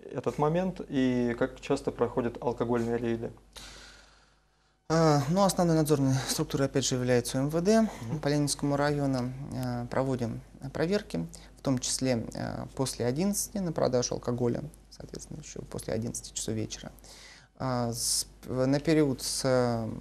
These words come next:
Speaker 2: апреля месяца проведено порядка, там, двадцати проверок. В результате проверок у трёх магазинов, э, отозваны лицензии на продажу алкоголя. А, плюс изъято, ну, там, несколько сотен единиц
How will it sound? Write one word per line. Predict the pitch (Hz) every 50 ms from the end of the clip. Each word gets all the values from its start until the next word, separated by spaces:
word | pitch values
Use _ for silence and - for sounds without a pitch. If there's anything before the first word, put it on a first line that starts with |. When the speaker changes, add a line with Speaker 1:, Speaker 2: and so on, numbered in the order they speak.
| - - - - - - -
Speaker 2:
апреля | - - - 139 123 131
месяца | 143 165 190 185 - - - -
проведено | 139 - 120 117 120 131 127 123 117
порядка, | - - - - - - -
там, | - - -
двадцати | 123 120 120 - - - - - -
проверок. | - - - 151 165 190 190 180 180 - - - - - - - _ _ -
В | -
результате | 135 139 151 151 147 - - - - - -
проверок | - 135 135 139 135 135 135 120 - - - - -
у | - 156 156
трёх | - - - 143 135 - -
магазинов, | 127 123 120 123 123 123 - 123 117 113 - - - - -
э, | - - - - - -
отозваны | - - - 131 120 123 127 120 117 - - - - - - - - -
лицензии | 139 139 - 170 185 180 175 - - 165 165 - - -
на | - -
продажу | - 127 127 120 123 123 - - 139 - - - - - - _
алкоголя. | - - 127 - 131 123 120 123 127 120 127 135 - - - - - - - - _ _ -
А, | - - 127 123 123 120 120 120 - - -
плюс | 143 165 180 175 - - - - - 120 117
изъято, | 123 120 127 135 151 165 160 - 117 - - - -
ну, | -
там, | - - - - -
несколько | 131 135 - - - - -
сотен | - - - 135 135 - 127 120 135 147 147
единиц | 127 120 127 120 120 120 120 117 -